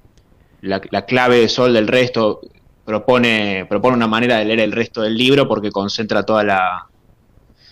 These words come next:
los temas, las preocupaciones, el, el, las, las formas estilísticas y la mitología, en definitiva, del, del libro, que es un, un libro de cuentos, po-,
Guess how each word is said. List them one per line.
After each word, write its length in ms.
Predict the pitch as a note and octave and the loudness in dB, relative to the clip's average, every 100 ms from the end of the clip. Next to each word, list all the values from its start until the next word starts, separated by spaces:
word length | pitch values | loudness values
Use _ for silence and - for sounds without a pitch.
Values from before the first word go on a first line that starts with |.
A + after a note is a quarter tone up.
| - - _ | -20 -20 _
los 200 | A#2+ - | -6 -2
temas, 340 | F#3+ F3+ D#3+ C3+ | 2 2 4 2
las 100 | A2+ | 2
preocupaciones, 680 | A#2 A#2 A#2+ - D#3 C#3 A#2+ | 2 2 0 2 2 2 0
el, 200 | G#2 - | -2 -2
el, 180 | G2 G2 | -4 -2
las, 320 | G#2 G2+ - | 0 0 0
las 120 | G#2 - | -4 -2
formas 360 | C#3+ C#3 B2+ | 0 2 2
estilísticas 720 | A2 C3 D3 D#3 D3+ C#3+ D3+ - | 0 2 2 2 2 2 0 -4
y 100 | G#2+ | -2
la 100 | G#2+ | 0
mitología, 680 | G#2+ G2+ G#2 G2+ C#3 C3+ A#2+ | 0 0 0 0 2 2 2
en 60 | |
definitiva, 540 | G#2 G#2 G2+ A#2+ A#2+ G#2+ | -2 -6 -4 2 4 4
del, 480 | F#2+ F#2 F2 E2+ - _ _ _ _ _ _ _ _ _ | 2 -2 -6 -10 -16 _ _ _ _ _ _ _ _ _
del 180 | G#2+ G#2+ | -2 2
libro, 300 | A#2 G#2 F#2+ | 2 2 2
que 60 | A2 | 0
es 80 | A#2+ | 0
un, 260 | A#2 G#2 - | -2 -2 -6
un 140 | G#2 | -2
libro 160 | A2 A2 | 2 4
de 100 | G#2 | 4
cuentos, 760 | A2 A2+ A2 G#2 F#2 - - _ _ _ _ _ _ | 2 2 2 2 0 -4 -10 _ _ _ _ _ _
po-, 200 | A2+ | -4